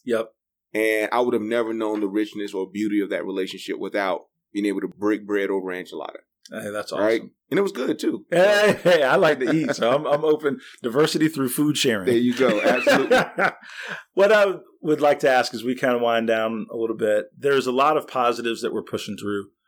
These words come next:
Speaker 1: What are some of the challenges of this work, right, in the D and I space, in the economic development space with that equity lens that you have?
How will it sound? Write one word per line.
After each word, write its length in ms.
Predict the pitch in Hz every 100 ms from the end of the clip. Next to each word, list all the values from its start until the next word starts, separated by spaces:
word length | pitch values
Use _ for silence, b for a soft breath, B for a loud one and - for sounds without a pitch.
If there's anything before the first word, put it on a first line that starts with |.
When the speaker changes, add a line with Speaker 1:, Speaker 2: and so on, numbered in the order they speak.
| -
Speaker 1:
What 140 | 190
are 60 | 269
some 180 | 311 262
of 60 |
the 80 | 180
challenges 580 | - 139 127 127 113 107
of 140 | 98
this 200 | 104 -
work, 180 | - - - _ _ 123
right, 260 | 120 117
in 100 | 113
the 60 | 113
D 180 | 120 127
and 100 | 120
I 100 | 110
space, 640 | - 117 107 104 - - -
in 100 | 107
the 60 |
economic 440 | 110 127 117 117 101
development 440 | 101 107 107 98
space 340 | - 113 98
with 100 | 120 120
that 180 | 120 - -
equity 280 | 123 123 113
lens 300 | 107 107 110
that 160 | 113
you 100 | 110 98
have? 200 | 98